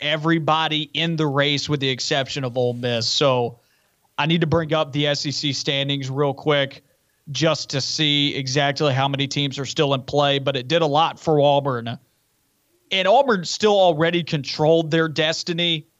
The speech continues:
after losing to Georgia because they lost to an S E C East team. Auburn losing to an S E C East team, as long as they won out in the division, they would hold the tiebreakers over everybody at the end of the season. So losing to Georgia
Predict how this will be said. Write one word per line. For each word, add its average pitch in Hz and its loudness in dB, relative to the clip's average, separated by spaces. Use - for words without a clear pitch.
after 156 0
losing 151 0
to 147 2
Georgia 151 2
because 147 -2
they 175 0
lost 170 0
to 160 0
an 156 0
S 156 -2
E 165 -2
C 160 -4
East 156 -6
team. 127 -2
Auburn 208 4
losing 180 0
to 170 2
an 151 0
S 160 0
E 165 -4
C 160 -4
East 156 -2
team, 127 0
as - -8
long 180 2
as 202 -2
they 190 2
won 165 2
out 170 2
in 151 -4
the 147 -4
division, 143 -2
they 165 2
would 170 2
hold 160 4
the 151 -2
tiebreakers 147 -2
over 139 2
everybody 135 0
at 135 -2
the 143 0
end 135 -2
of 127 -4
the 127 -6
season. 147 -2
So 151 0
losing 226 0
to 185 -6
Georgia 156 0